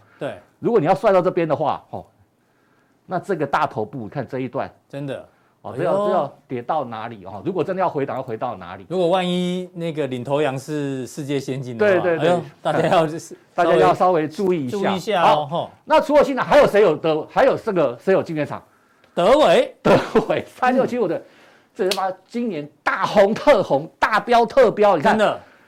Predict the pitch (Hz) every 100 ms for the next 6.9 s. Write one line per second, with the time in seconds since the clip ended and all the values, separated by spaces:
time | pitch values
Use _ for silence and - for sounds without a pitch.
0 | _ _ 214 262 320 269 302 302 277 262
1 | 220 226 - 285 233 208 262 233 - 233
2 | 240 196 175 214 220 170 117 - 175 214
3 | 220 240 226 277 330 - 277 202 - 110
4 | 233 285 202 - _ - 165 190 262 226
5 | 147 143 98 151 160 269 190 147 175 107
6 | 82 101 92 - 196 139 139 127